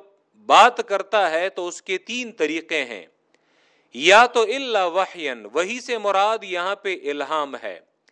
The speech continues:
ویسے وحی کہتے بھی ہیں، وحی کا معنی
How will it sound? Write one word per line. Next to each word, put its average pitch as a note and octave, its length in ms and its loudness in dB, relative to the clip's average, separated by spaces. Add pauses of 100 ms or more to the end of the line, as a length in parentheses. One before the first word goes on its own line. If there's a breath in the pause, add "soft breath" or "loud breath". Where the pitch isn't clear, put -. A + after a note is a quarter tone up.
(540)
ویسے F3+ 380 2
وحی G3 320 0
کہتے A3+ 440 0
بھی F#3+ 200 -10
ہیں، D3+ 280 -4 (2750)
وحی F3+ 400 6
کا B3 200 4
معنی G#3 540 4